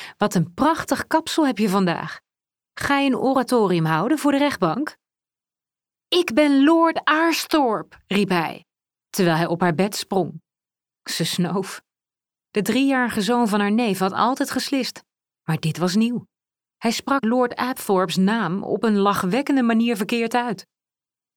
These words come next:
Ze trok de pruik recht op zijn bos blonde krullen. "Het is Apthorpe, schat. Maar ik moet toegeven dat ik jouw versie beter vind. Je lijkt vandaag wel op hem.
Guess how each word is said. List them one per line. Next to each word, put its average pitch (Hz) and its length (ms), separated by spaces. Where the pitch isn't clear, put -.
Ze - 200
trok - 260
de - 80
pruik 165 320
recht 160 360
op - 100
zijn 151 180
bos 165 220
blonde 165 340
krullen. 185 400
"Het 214 140
is 240 240
Apthorpe, 196 600
schat. - 400
Maar 302 160
ik 294 80
moet 262 180
toegeven 254 520
dat 254 120
ik 208 80
jouw 269 240
versie 202 340
beter 262 300
vind. 262 300
Je 185 160
lijkt 180 320
vandaag 294 340
wel 233 120
op 190 100
hem. 165 340